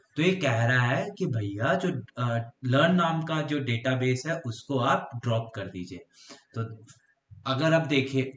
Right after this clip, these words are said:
एक बार और मैं अगर drop करूंगा इसको, ड्रॉप database चेतन, अगर मेरे को फिर से अगर चेतन को delete करना है, तो ये दिखाएगा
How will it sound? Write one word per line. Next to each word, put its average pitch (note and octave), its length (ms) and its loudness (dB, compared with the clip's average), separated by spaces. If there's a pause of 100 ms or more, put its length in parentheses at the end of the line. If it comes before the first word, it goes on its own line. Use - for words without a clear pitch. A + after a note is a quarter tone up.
(140)
एक C3+ 200 -2
बार D3 160 4
और D3+ 360 0
मैं D#3+ 140 2
अगर C#3+ 320 -2
drop C3 320 2
करूंगा A2 260 -2
इसको, G#2+ 280 -8
ड्रॉप A2+ 460 0 (640)
database A2 1200 -4 (640)
चेतन, G#2 680 -8 (280)
अगर A#2+ 280 0
मेरे C3 220 2
को C#3 340 -4
फिर E3 120 -4
से E3 200 -2
अगर D#3 200 0
चेतन D3 340 -4
को D3+ 80 -2
delete C3+ 280 0
करना C#3 200 -2
है, C#3 80 -4
तो C#3 80 -2
ये C#3 60 -2
दिखाएगा B2 480 0